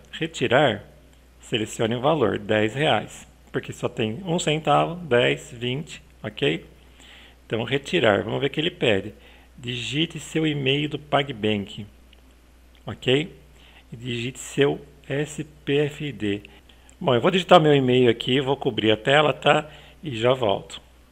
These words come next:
beleza? Pronto, galera, eu digitei o meu e-mail, né, e o S-, o C P F aí, né, e vai tá, vai tá, vai tá ocultado aí, tá?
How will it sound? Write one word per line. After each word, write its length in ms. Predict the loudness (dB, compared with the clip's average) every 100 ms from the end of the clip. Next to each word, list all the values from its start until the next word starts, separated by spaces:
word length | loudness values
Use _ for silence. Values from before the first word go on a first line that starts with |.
| _
beleza? 480 | -12 -8 -2 0 -2 -6 -20 -20 -20 _
Pronto, 320 | -4 -2 -2 0
galera, 580 | 2 4 4 4 0
eu 500 | 2 6 6 6 4
digitei 540 | 2 0 -2 2 4 4
o 40 |
meu 120 | 2
e-mail, 600 | 2 2 2 2 2 -2 -2
né, 240 | 0 0
e 40 |
o 160 | 0 0
S-, 300 | 0 -2 -8
o 60 | -8
C 160 | -6
P 120 | -2 2 2
F 200 | 2 -2
aí, 220 | -2 -2
né, 260 | -2 -4 -6 -10 -20 -20 -20 -20 -20 -14
e 360 | -10 -4 -2 0
vai 180 | 2 2
tá, 160 | 0 -4 -12
vai 240 | -4 -4
tá, 520 | 0 0 2 0 -4 -8 -16 -14
vai 120 | -14
tá 400 | -8 -4 -2 -2
ocultado 720 | -4 -4 -6 2 4 4 4
aí, 220 | 0 0 -2
tá? 340 | -2 0 -2